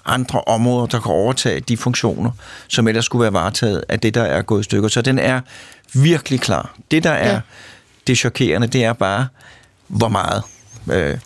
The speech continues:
Speaker 2: Lige præcis. Og jeg tror, jeg føler mig lidt heldig, at jeg også er psykolog, fordi jeg vidste, at hjernen er så foranderlig, og så det havde jeg, jeg havde meget stor tiltro <laughs> til den der lille babyhjerne.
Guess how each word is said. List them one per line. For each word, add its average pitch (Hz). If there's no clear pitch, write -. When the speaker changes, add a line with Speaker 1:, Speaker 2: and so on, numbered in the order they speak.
Speaker 2:
Lige 214
præcis. 202
Og 202
jeg 190
tror, -
jeg 196
føler 202
mig 208
lidt 233
heldig, 226
at 170
jeg 175
også 196
er -
psykolog, 196
fordi 185
jeg 190
vidste, 208
at 170
hjernen 165
er 165
så 180
foranderlig, 156
og 165
så -
det 196
havde 180
jeg, 175
jeg 180
havde 185
meget 180
stor 185
tiltro 175
<laughs> -
til 214
den 185
der 180
lille 180
babyhjerne. 170